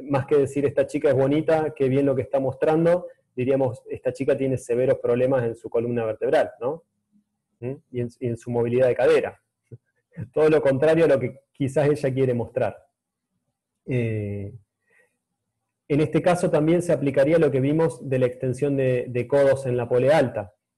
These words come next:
O sea, ¿por qué no adelantar un pie? ¿Sí? Y evitar el balanceo. ¿Por qué no poner una, una postura, eh, neutra, entre comillas, en, en el tronco y activar la musculatura del core?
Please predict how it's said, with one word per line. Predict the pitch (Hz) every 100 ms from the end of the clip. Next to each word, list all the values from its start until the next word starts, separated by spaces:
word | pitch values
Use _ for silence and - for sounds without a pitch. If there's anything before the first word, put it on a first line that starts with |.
| _
O | -
sea, | 120 110 -
¿por | 123 127
qué | 170 175
no | 185
adelantar | 156 143 135 139
un | 139 131
pie? | 190 143 101 _ _ _ _ _ _ _ _ _ _
¿Sí? | 127 139 135
Y | 147
evitar | 131 131 127 139
el | 135
balanceo. | 127 123 123 190 160 151 156 - _
¿Por | 131 131
qué | 180
no | 190
poner | 165 151 180 185 - _ _ _ _ _ _ _
una, | 156 156 156 147
una | 147 147
postura, | 143 135 - 151 139 135 -
eh, | 135 120 117 113 110 107 110 -
neutra, | 127 165 160 139 143
entre | 127 123
comillas, | 127 135 147 147 139 135 _ _ _ _
en, | - 135 127 123
en | 143 127
el | 123 127
tronco | 196 185 180 202 175
y | 160
activar | 151 - 170 156 233 311
la | 196
musculatura | 143 131 151 135 127 143 135
del | 123
core? | 120 120 101